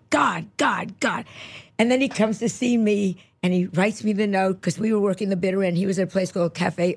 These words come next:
Ogogo across the street. He snuck in, and he sends me the note, you know, "You're right, they're wrong, keep going." So I, so excited. Years later, I say to George Carlin, "You know what kept me alive for those fucking seven years?" I said,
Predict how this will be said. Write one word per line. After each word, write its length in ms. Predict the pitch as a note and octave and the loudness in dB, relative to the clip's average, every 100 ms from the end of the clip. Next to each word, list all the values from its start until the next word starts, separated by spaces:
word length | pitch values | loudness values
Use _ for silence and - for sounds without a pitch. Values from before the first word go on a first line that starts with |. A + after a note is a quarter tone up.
| E3+ | -2
Ogogo 400 | E3+ F#3 F3 D#3 | 0 0 -2 -4
across 260 | - E3+ | 0 0
the 60 | E3 | 0
street. 260 | - F#3 - - | -2 -2 -2 -12
He 100 | _ | _
snuck 340 | - F#3+ F#3 - | -8 -2 0 0
in, 100 | E3 - - - | -4 -6 -10 0
and 60 | |
he 80 | F3+ | 2
sends 240 | E3+ F#3 F3+ | 2 2 2
me 60 | |
the 100 | G3 | 2
note, 260 | F#3 E3+ - | 2 0 2
you 80 | E3 | 2
know, 100 | D#3+ | 4
"You're 260 | E3 F#3+ | 4 4
right, 240 | F3 F3 F3 | 4 2 4
they're 140 | F#3 | 2
wrong, 280 | D#3+ D3+ E3+ | 2 0 0
keep 220 | - E3 | 0 -2
going." 240 | - D3+ C#3 - - - _ _ _ | -2 -4 -4 -8 -20 -20 _ _ _
So 200 | - A3 | 2 4
I, 140 | D#3+ D3+ - - _ - - - | 4 0 -8 -20 _ -20 -20 -14
so 420 | - - - C4 | -10 -2 2 2
excited. 320 | B3 G3 D#3+ | 2 0 -2
Years 360 | E3 B3 D4+ B3 | 0 2 2 2
later, 200 | G#3 F3+ | 4 4
I 60 | |
say 240 | E3+ - G#3 | 2 0 0
to 100 | G3+ | 0
George 400 | E3 G#3+ G3 - | 0 0 0 -2
Carlin, 520 | - E3+ F#3 D#3 D3+ - _ _ _ - | 0 2 2 0 -2 -6 _ _ _ -4
"You 100 | F#3+ | 0
know 120 | C4 | 2
what 160 | F4 - | 2 0
kept 180 | A#3 - | -2 0
me 120 | G#3 | 0
alive 440 | F#3 F3 F3+ F#3 | 0 0 0 -2
for 60 | F3+ | -2
those 300 | D3+ E3 - _ _ | -8 -10 -12 _ _
fucking 280 | C4+ - A3+ | -8 -6 -6
seven 380 | D#3 G#3+ F3 F3+ | -2 0 2 2
years?" 280 | E3 F3 | 2 0
I 80 | - | -2
said, 240 | F3 A3 | -2 0